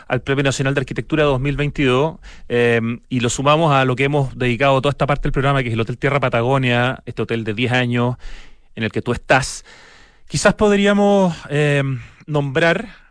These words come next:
a ver, dentro de las, de las obras importantes de, de Cazú,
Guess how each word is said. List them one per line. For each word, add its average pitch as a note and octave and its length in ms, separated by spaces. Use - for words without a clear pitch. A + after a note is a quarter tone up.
a C3 140
ver, D3+ 240
dentro E3+ 580
de D#3+ 80
las, C#3 300
de C3 100
las C3 140
obras E3 260
importantes D3 800
de, C#3+ 440
de C#3 160
Cazú, F3+ 520